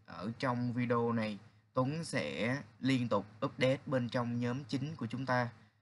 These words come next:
cũng như là thông báo cho mọi người mỗi khi mà thị trường bắt đầu có những cái chuyển động mạnh. Và hiện tại khi mà nhìn vào biểu đồ bốn giờ của vàng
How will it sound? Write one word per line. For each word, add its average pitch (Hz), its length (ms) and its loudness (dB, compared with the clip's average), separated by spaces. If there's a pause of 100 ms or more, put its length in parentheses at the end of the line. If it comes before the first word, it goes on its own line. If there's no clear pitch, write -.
(160)
cũng 120 220 0
như 131 300 4
là 110 300 2
thông 127 280 0
báo 127 300 4
cho 147 100 -2
mọi 110 260 0
người 110 260 2
mỗi 104 240 -2
khi 131 180 -4
mà 113 180 0
thị 101 180 -4
trường 104 300 0
bắt 131 160 -4
đầu 110 320 4 (360)
có 131 220 2
những 107 320 -2
cái 127 420 -2 (100)
chuyển 110 220 0
động 104 380 0
mạnh. 113 260 0 (800)
Và 120 480 6 (260)
hiện 120 140 4
tại 110 260 2
khi 147 160 -2
mà 135 120 4
nhìn 113 320 4
vào 107 440 0 (140)
biểu 107 220 0
đồ 107 420 4
bốn 127 240 2 (140)
giờ 110 500 2
của 107 240 -4
vàng 113 280 2